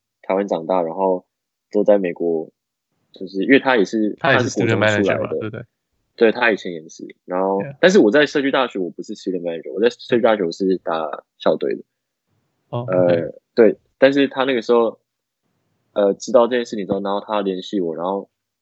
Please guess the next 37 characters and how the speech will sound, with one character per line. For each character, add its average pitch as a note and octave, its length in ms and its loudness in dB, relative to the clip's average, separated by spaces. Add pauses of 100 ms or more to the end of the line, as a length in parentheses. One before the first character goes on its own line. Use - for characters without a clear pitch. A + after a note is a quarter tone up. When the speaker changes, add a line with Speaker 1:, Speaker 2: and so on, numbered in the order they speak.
Speaker 1:
可 - 120 -8
能 F#2+ 100 -4
就 G2 80 -2
是 G#2+ 220 0
都 G#2+ 180 0
是 A2+ 80 -2
台 F#2+ 200 0
湾 F2+ 180 0
的， F2+ 120 0
然 E2 120 -6
后 F#2 160 0
加 F#2+ 160 -4
上 F#2+ 200 -6
就 F#2+ 100 -4
是， F#2 360 0 (680)
呃， E2 560 -2 (1000)
怎 F#2 100 -6
么 F2 100 -4
说， F2+ 120 -4
就 A2 100 -2
是 G2 480 4 (440)
因 C3 100 6
为 B2 40 6
刚 C#3 120 6
好 G#2+ 60 2
是 D#2 100 2
桃 E2 280 -4
园 - 40 -2
Speaker 2:
路， C#3+ 140 8
路 G#2 40 2
很， G2 140 4
Speaker 1:
人 C2+ 180 -4
嘛。 - 180 -14
Speaker 2:
路 C#3+ 260 6
很 G2 160 4
像 G#2+ 300 0
啊。 - 200 -16